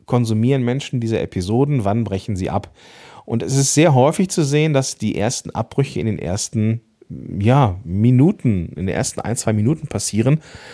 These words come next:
Und da ist in der Regel das Intro drin. Ist das Intro zu lang,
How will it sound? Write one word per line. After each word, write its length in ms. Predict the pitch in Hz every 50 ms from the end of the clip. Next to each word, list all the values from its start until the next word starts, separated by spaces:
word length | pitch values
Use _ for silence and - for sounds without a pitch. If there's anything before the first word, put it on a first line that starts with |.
| - - - -
Und 240 | - 113 110 - -
da 160 | 113 113 139
ist 340 | - - - 170 208 - -
in 200 | - 160 185 214
der 180 | 226 202 - -
Regel 420 | 127 123 120 120 135 151 160 160
das 200 | 151 170 175 -
Intro 400 | - 208 233 285 277 - - 147
drin. 260 | 113 104 95 92 - - -
Ist 240 | 247 240 - -
das 160 | 269 247 - -
Intro 340 | 214 226 254 - - 214
zu 200 | 196 - - 214
lang, 480 | 190 175 175 180 165 107 80 135 127 -